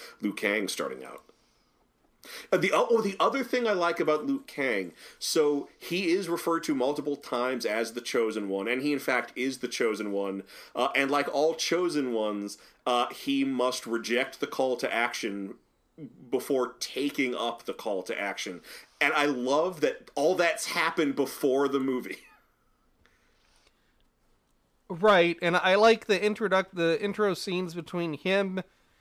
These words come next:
Speaker 2: the, the sort of sensei, uh, in charge of all the Shaolin stuff,
Speaker 1: Oh, his
Speaker 2: and
Speaker 1: grandfather,
Speaker 2: Raiden.
Speaker 1: yes.
Speaker 2: Yeah, his grandfather and with Raiden. I think that's a very good introduction of all three of the,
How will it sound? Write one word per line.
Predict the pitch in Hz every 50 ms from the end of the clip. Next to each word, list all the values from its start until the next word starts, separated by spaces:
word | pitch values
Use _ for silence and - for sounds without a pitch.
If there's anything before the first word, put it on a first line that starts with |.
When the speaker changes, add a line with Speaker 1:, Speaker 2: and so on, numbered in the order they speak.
| _ _ _ _ _ _
Speaker 2:
the, | - - 147 143 139 135 165
the | 156 160 151
sort | - 185 180 170
of | 165 156 135 123 123 - _ _ _ _ -
sensei, | - - - - 156 156 160 151 - - 165 151 151 151 160 156 151 143
uh, | 139 131 127
in | 123 131 123
charge | - - 143 135 127
of | 127 131
all | 131 131
the | 123 123
Shaolin | 117 - 143 127 131 131 131 131 127 120
stuff, | - - 147 135 135 131 - - - - - - -
Speaker 1:
Oh, | 139
his | 139 151
Speaker 2:
and | 143 135
Speaker 1:
grandfather, | 120 127 131 143 165 - - 131 123 117
Speaker 2:
Raiden. | - 95
Speaker 1:
yes. | 98 87 80 - - - - _ _ _
Speaker 2:
Yeah, | - 175 165
his | 156 139 135
grandfather | - 170 170 180 165 - 170 165 160 160 160 156
and | 139 151 151 147
with | 139 131 -
Raiden. | 135 120 135 147 156 147 135 127 120 113
I | 117 127
think | 117 156 143 139
that's | - 135 123 -
a | 131
very | 123 139 139 147 151 151 143
good | 139 139 135 131 131 131 127 - _ _ _ _ _ _ _ _ _ _ _ _ _ _ _ _ _ _ _
introduction | - 156 147 131 - - 131 135 135 131 - - - 131 113 110 107 110 104 - _ _ _ _ _ _ _ _ _ _ _ _ _ -
of | 139 131 123 123
all | 127 127 131 120
three | - - 139 135 131 131 127 123 123 123 123 117
of | 123 123 120
the, | 120 120 117 117 117 117